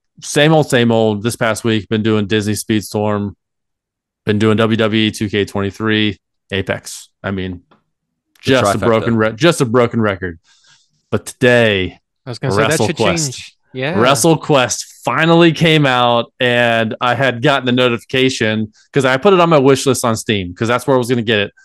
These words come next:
Speaker 1: I was gonna get it on my Steam Deck. And, uh, I, I got the, got the notification this morning, and I saw that it was, uh, available. I get on there, get on Steam,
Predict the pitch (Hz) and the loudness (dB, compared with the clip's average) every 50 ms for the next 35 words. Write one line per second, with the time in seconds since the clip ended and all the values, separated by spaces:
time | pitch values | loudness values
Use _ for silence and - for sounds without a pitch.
0 | _ _ - 110 98 95 104 107 101 95 131 131 127 127 127 123 123 120 117 - | _ _ -8 -8 -6 -4 -4 -6 -4 0 0 0 2 2 2 2 0 -2 -2 -2
1 | - 120 110 107 98 98 90 90 _ _ _ _ _ _ - _ _ - 120 117 | -2 -2 -2 0 0 -2 -4 -6 _ _ _ _ _ _ -20 _ _ -4 -2 0
2 | 117 113 113 110 110 110 104 95 - _ _ _ - - 113 110 104 101 - - | 0 0 0 0 0 -2 -2 -4 -8 _ _ _ -8 -4 -2 0 0 0 -2 -4
3 | 117 117 120 - - 123 120 117 117 113 143 143 139 151 135 123 - - _ _ | -6 -6 -8 -4 -2 0 2 2 2 0 0 -2 0 0 0 0 -2 -4 _ _
4 | 123 127 117 - 117 110 110 127 135 131 135 127 - 139 131 131 - 107 104 98 | -2 -2 0 2 2 2 4 4 2 2 0 -2 0 0 0 0 0 -4 -6 -6
5 | - - 147 151 147 143 139 135 131 131 135 _ _ _ - 107 110 107 - - | -4 -2 2 2 2 2 2 2 0 -2 -4 _ _ _ -6 -4 -4 -2 -2 -2
6 | - 170 185 190 185 151 127 120 117 110 110 107 104 101 92 - - - _ _ | 0 2 2 2 2 2 2 0 0 0 0 0 -2 -2 -4 -8 -10 -12 _ _
7 | _ _ _ _ _ - 107 107 107 - - 117 190 214 226 190 147 113 113 117 | _ _ _ _ _ -4 -2 -2 -2 -2 -2 0 2 4 6 6 4 4 2 2
8 | 113 113 117 - 123 110 107 143 185 220 208 190 190 170 147 131 120 117 113 113 | 2 2 0 -2 -4 -2 2 2 4 4 4 4 4 4 4 4 4 4 2 2
9 | 110 113 110 147 175 180 170 151 131 - - 143 139 127 123 117 113 110 104 104 | 2 0 0 2 2 2 2 0 0 -2 -2 0 0 2 2 0 0 -2 -4 -6
10 | - | -10